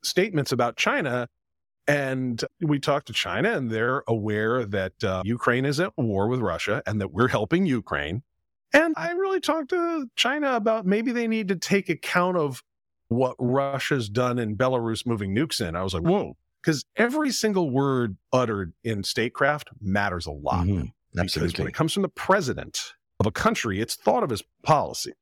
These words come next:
Speaker 1: It's thought of as that nation's policy. So when Macron rolls something out like, "I told China they need to think about what Russia did." We didn't say, he didn't say that to Mexico. He
Speaker 2: Hmm.
Speaker 1: didn't say that to Namibia.
Speaker 2: Hmm.
Speaker 1: He said it to China, though,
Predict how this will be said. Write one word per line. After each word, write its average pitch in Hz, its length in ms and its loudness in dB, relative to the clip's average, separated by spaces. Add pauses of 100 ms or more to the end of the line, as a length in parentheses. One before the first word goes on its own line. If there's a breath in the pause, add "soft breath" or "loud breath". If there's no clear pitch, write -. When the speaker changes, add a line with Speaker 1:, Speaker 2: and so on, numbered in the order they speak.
(220)
Speaker 1:
It's - 80 -2
thought 175 200 4
of 147 80 0
as 123 100 -2
that 120 180 2
nation's 104 300 -4
policy. 107 520 0 (340)
So 151 180 4
when 139 320 2
Macron 202 400 2
rolls 160 360 0
something 123 360 0
out 139 180 0
like, 104 300 -2 (300 soft breath)
"I 233 120 6
told 339 300 0
China 175 440 0
they 151 280 2
need 294 240 0
to 147 80 2
think 196 400 2
about 120 520 2
what 110 260 0
Russia 107 480 0
did." 73 300 -6 (240)
We 139 140 4
didn't 247 200 2
say, 165 360 -2
he 165 160 0
didn't 233 160 0
say 165 140 2
that 120 140 -2
to 95 80 -6
Mexico. 76 640 -2 (320)
He 139 60 8
Speaker 2:
Hmm. 151 60 4
Speaker 1:
didn't 180 200 0
say 113 260 0
that 92 480 -2 (580)
to 110 120 -2
Namibia. 98 640 0 (600)
Speaker 2:
Hmm. 92 140 6
Speaker 1:
He 80 60 0
said 78 220 -2
it 65 120 -8
to - 60 -20
China, 117 320 2
though, 98 340 -2